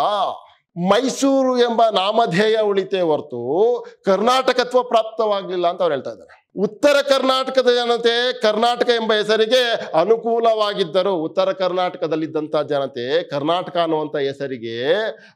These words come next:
ಅನುಕೂಲವಾಗಿದೆ. ಈ ಸರಿಯಾಗಿದೆ, ಈ ಭೂ ಪ್ರ-, ಈ ಭೂ ಪ್ರದೇಶಕ್ಕೆ ನಾವೆಲ್ಲರೂ ಒಟ್ಟಾಗಿರುವಂಥ ಈ ನಾಡಿಗೆ ಕರ್ನಾಟಕ ಅನ್ನುವಂಥ ಹೆಸರು ಸರಿಯಾಗಿದೆ ರೀ, ಸಮಂಜಸವಾಗಿದೆ ಅಂತ ಹೇಳಿ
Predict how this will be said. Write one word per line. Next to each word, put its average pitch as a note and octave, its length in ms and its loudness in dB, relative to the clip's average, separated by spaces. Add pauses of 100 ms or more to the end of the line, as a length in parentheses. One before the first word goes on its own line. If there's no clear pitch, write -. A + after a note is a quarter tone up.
ಅನುಕೂಲವಾಗಿದೆ. F#3 920 2
ಈ D#3+ 40 -2
ಸರಿಯಾಗಿದೆ, E3+ 580 -2
ಈ C#3+ 100 -4
ಭೂ E3+ 140 -6
ಪ್ರ-, D#3+ 260 -4
ಈ D#3 160 -4
ಭೂ D#3+ 320 -4
ಪ್ರದೇಶಕ್ಕೆ D#3+ 640 -4
ನಾವೆಲ್ಲರೂ D#3+ 560 2
ಒಟ್ಟಾಗಿರುವಂಥ D#3+ 680 0
ಈ D3+ 260 -2
ನಾಡಿಗೆ C#3 540 -2 (500)
ಕರ್ನಾಟಕ B3+ 480 -2
ಅನ್ನುವಂಥ G#3+ 340 -4
ಹೆಸರು E3 380 -6
ಸರಿಯಾಗಿದೆ F3+ 480 -2
ರೀ, D#3 160 -4
ಸಮಂಜಸವಾಗಿದೆ E3 800 -4
ಅಂತ C#3+ 160 -8
ಹೇಳಿ B2 600 -6